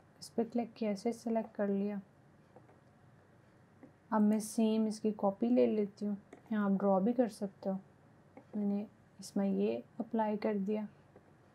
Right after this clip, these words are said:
अच्छा, अब मैंने इनकी copies ले ली और मैं इनका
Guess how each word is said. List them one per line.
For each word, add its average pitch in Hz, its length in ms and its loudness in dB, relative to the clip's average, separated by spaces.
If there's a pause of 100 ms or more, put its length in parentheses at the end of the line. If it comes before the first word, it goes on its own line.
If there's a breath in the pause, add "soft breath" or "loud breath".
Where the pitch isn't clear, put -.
(640)
अच्छा, 214 300 -8
अब 226 140 -2
मैंने 262 240 8
इनकी 247 200 8
copies 247 420 4
ले 247 120 6
ली 254 160 4 (120)
और 226 120 0
मैं 233 140 2
इनका 220 240 -2